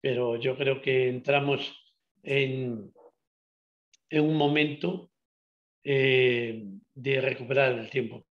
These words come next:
perdido. Es bonito recuperar el tiempo perdido y, y después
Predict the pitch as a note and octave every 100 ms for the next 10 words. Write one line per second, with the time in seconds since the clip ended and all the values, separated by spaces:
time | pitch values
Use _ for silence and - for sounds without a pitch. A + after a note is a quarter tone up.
0 | _ A#2 G#2+ A#2 G#2+ - _ _ C#3+ B2+
1 | C3+ C#3 C3+ C3+ C3+ B2+ C3+ C3 C#3 C#3
2 | C3+ C3 C3+ D3+ E3 F3 F3 _ _ _
3 | _ - D3+ D3 C#3 C3 A#2+ D3+ D3 C#3+
4 | F3 F#3+